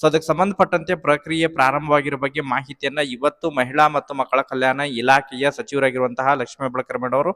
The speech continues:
ಮತ್ತೆ ಅದ್ರ ಬಗ್ಗೆ ಮಾಹಿತಿಯನ್ನ ಒದಗಿಸಿಕೊಟ್ಟಿದ್ದಾರೆ ಸ್ನೇಹಿತರೆ. ಒಟ್ಟಾರೆಯಾಗಿ ಈ ಹದಿನೇಳು ಮತ್ತು ಹದಿನೆಂಟನೇ ಕಂತಿನಲ್ಲಿ ಏನೆಲ್ಲ ಬದಲಾವಣೆಯನ್ನ ಮಾಡಿದ್ದಾರೆ ಮಹಿಳಾ ಮತ್ತು ಮಕ್ಕಳ ಕಲ್ಯಾಣ ಇಲಾಖೆ ವತಿಯಿಂದ, ಅದ್ರ ಬಗ್ಗೆ ತಮಗೆ ಇನ್ಫಾರ್ಮೇಶನ್ ಅನ್ನ ಪ್ರೊವೈಡ್ ಮಾಡ್ಕೊಡ್ತೀನಿ ಸ್ನೇಹಿತರೆ. ಅದ್ರ ಜೊತೆ ಜೊತೆಗೆ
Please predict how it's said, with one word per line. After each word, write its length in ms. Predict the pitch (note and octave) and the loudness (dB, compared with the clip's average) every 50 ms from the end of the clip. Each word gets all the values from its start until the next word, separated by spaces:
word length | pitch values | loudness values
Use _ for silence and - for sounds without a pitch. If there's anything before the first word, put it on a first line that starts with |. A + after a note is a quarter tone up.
| _ - - - - - _ - | _ -16 -20 -20 -20 -18 _ 4
ಮತ್ತೆ 220 | C#3 D#3 - A3 | 4 4 8 8
ಅದ್ರ 140 | G3+ F3 F3+ | 8 8 8
ಬಗ್ಗೆ 220 | D#3+ D#3+ D3+ - E3+ | 4 4 2 2 2
ಮಾಹಿತಿಯನ್ನ 560 | D3 C3+ C3+ C#3 D3 C#3+ - D3+ D3 C#3 B2 | 4 4 2 2 2 0 0 2 2 4 2
ಒದಗಿಸಿಕೊಟ್ಟಿದ್ದಾರೆ 640 | A#2+ C3 C#3 C#3+ - - C#3 - C#3 B2+ C3+ C3+ | 0 -2 -2 -10 -6 -6 -4 -4 -2 0 0 -2
ಸ್ನೇಹಿತರೆ. 320 | C3 - C3 B2+ - - F3+ | -2 -2 -6 -4 -2 -2 2
ಒಟ್ಟಾರೆಯಾಗಿ 760 | C3 A#2 A#2 - E3 F3+ F#3 F3+ F3 E3 D#3+ D#3 F3+ A3 A3 - - - _ _ | 2 2 2 4 6 6 6 6 6 4 4 2 0 -4 -4 -4 -10 -20 _ _
ಈ 40 | C#3+ | 0
ಹದಿನೇಳು 440 | C#3 C#3+ C#3 D3+ F3 G3 G3+ G3+ G3+ | 0 0 0 2 4 6 6 6 6
ಮತ್ತು 240 | F#3 E3+ E3 - F3 | 4 2 2 2 2
ಹದಿನೆಂಟನೇ 500 | D#3 C#3+ C#3+ D#3 D#3+ D#3 E3 D#3+ E3 D#3+ | 2 2 2 0 0 0 0 0 0 -2
ಕಂತಿನಲ್ಲಿ 540 | - D#3 C#3+ C3+ - D3 D3 C#3+ D3+ D#3+ C#3+ | -2 -2 -4 -4 -4 -4 -4 -2 -2 0 -2
ಏನೆಲ್ಲ 280 | C3+ C#3 C#3 C#3+ C#3 | 0 -2 2 4 4
ಬದಲಾವಣೆಯನ್ನ 640 | C3+ A#2 A2 G2+ A#2 C3+ C#3+ D3 D3+ D3+ C#3+ C#3 C3+ | 4 4 0 0 4 4 4 4 2 0 -2 0 0
ಮಾಡಿದ್ದಾರೆ 420 | C3+ C3 B2+ B2 B2 B2 C3+ C#3+ D3 | 2 2 0 0 0 0 0 0 0
ಮಹಿಳಾ 340 | C3+ A#2 A2+ B2+ C3+ C#3 C#3 | -2 -2 -4 0 2 2 2
ಮತ್ತು 240 | C#3 C3 - B2+ | 2 -2 -14 -10
ಮಕ್ಕಳ 240 | B2+ A#2+ - - B2+ | -12 -10 -8 -6 -6
ಕಲ್ಯಾಣ 360 | B2+ _ B2+ B2+ B2 B2 B2 | -6 _ 0 2 2 2 2
ಇಲಾಖೆ 460 | C3 B2+ A#2+ A#2 A#2+ A#2+ B2+ - - B2+ | 0 -6 -4 0 2 2 2 0 -4 -6
ವತಿಯಿಂದ, 320 | B2 - - B2+ C3 E3+ F#3+ - - - - - - - | -6 -4 -6 -6 -2 -2 -2 -2 -4 -20 -20 -16 0 2
ಅದ್ರ 160 | - D#3 G#3 | 4 6 6
ಬಗ್ಗೆ 260 | G#3 G#3+ G3 F#3 G3+ | 8 6 6 6 4
ತಮಗೆ 300 | G3 - E3+ E3 D#3+ F3 | 4 4 0 0 2 2
ಇನ್ಫಾರ್ಮೇಶನ್ 640 | F3 D3 C#3 - D#3+ D#3 D3 C#3+ C#3 C#3 - C#3+ C3+ | 2 0 0 2 2 2 2 2 -2 -4 -2 0 -2
ಅನ್ನ 140 | C3 C#3 D3+ | 2 2 2
ಪ್ರೊವೈಡ್ 360 | - - A#2+ A2+ B2+ C#3 C#3 | 2 2 4 4 4 4 4
ಮಾಡ್ಕೊಡ್ತೀನಿ 500 | C#3+ C3+ C3 - C3+ C3 - - C3+ C3 | 2 -4 -2 -2 -4 -4 -4 -6 -8 -8
ಸ್ನೇಹಿತರೆ. 320 | - - C3 A#2+ - D#3+ | -4 -4 -6 -4 2 0
ಅದ್ರ 160 | D3 A2+ A#2+ A#2 A2 | 0 0 0 -8 0
ಜೊತೆ 240 | B2+ C#3+ D3 - G#3+ | 0 0 2 2 2
ಜೊತೆಗೆ 640 | G3+ G#3+ G3 - G3 F#3+ B3 C4 - - - - _ | 4 4 2 2 2 0 0 -2 -2 -2 -20 -20 _